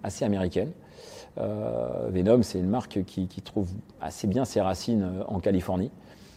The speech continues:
euh, qui, qui se plaît bien là-bas. Donc, euh, moi, personnellement, j'adore aller, euh, euh, sur la côte ouest américaine, euh, ou dans le Nevada, euh,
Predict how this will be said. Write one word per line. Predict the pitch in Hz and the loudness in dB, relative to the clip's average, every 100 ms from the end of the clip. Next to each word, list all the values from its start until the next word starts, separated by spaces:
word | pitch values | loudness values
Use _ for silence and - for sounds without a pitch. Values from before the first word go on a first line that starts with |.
| - - | -10 -6
euh, | 98 101 98 98 98 101 98 98 98 101 | -4 -4 -4 -2 -4 -4 -4 -4 -4 -8
qui, | - 104 | -8 -8
qui | - | -6
se | 92 | 0
plaît | 101 | 4
bien | 95 107 | 6 6
là-bas. | 104 101 139 165 | 8 6 4 0
Donc, | 98 98 98 | -2 -2 -2
euh, | 95 95 95 92 | -2 -2 -4 -4
moi, | 92 104 | 0 0
personnellement, | 98 - 104 104 | 0 -2 -2 0
j'adore | 87 107 123 110 | 4 8 10 8
aller, | 98 104 95 | 6 4 2
euh, | 85 87 - - - - | 0 -8 -14 -20 -12 -6
euh, | 90 | -4
sur | 90 92 | -2 -2
la | 85 | 0
côte | 95 110 | 2 2
ouest | 104 | 2
américaine, | 98 95 95 90 101 104 104 | 2 0 0 2 4 6 4
euh, | 90 90 | 2 -2
ou | 92 101 107 110 | -2 2 2 4
dans | 95 | 2
le | 98 | 2
Nevada, | 95 98 104 104 | 4 4 2 2
euh, | 101 90 | -2 -4